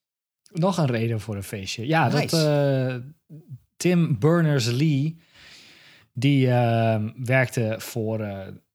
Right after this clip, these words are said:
Speaker 1: cern, heet het volgens mij, met een C.
Speaker 2: Ja.
Speaker 1: cern, ja, cern. Een, eh, stichting in, eh, in, in Zwitserland. Eh, en daar werkte hij toen aan, eh, aan, ja,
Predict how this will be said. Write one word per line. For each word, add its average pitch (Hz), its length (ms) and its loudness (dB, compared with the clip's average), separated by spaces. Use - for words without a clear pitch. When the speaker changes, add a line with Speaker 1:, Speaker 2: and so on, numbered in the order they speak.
Speaker 1:
cern, 127 760 0
heet 92 240 -8
het 92 140 -12
volgens 90 360 -12
mij, 95 260 -8
met 107 160 -8
een 90 120 -12
C. 90 340 -6
Speaker 2:
Ja. 127 200 -6
Speaker 1:
cern, 110 400 -8
ja, 104 160 -10
cern. 101 300 -8
Een, 120 180 -4
eh, 113 80 -2
stichting 147 480 2
in, 123 220 4
eh, 120 360 -2
in, 135 340 -2
in 151 140 -2
Zwitserland. 135 840 2
Eh, 120 580 -2
en 147 100 0
daar 127 160 0
werkte 123 260 -4
hij 110 120 -4
toen 117 300 -4
aan, 107 300 -8
eh, 98 280 -10
aan, 98 360 -10
ja, 101 220 -10